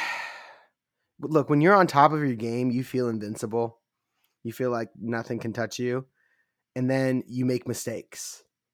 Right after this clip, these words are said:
because you feel like you can. And those mistakes then come back on you. And then after you've fallen so far, I think people start to,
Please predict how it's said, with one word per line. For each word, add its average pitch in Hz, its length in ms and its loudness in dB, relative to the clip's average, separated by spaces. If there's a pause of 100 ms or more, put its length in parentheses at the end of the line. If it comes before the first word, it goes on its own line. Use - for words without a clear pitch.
(120)
because 117 360 -2
you 117 80 -6
feel 120 180 -4
like 110 220 -8
you 113 180 -6 (220)
can. 101 340 -6 (560)
And 120 120 -2
those 123 200 0
mistakes 127 340 -4
then 120 160 -2
come 123 160 -2
back 117 220 0
on 117 100 -2
you. 110 100 -4
And 131 140 0
then 131 200 0
after 123 340 2
you've 123 400 -4 (160)
fallen 120 380 2
so 120 180 -2
far, 110 580 -4 (720)
I 117 100 -4
think 143 320 0
people 123 640 0
start 117 360 -4
to, 107 520 -4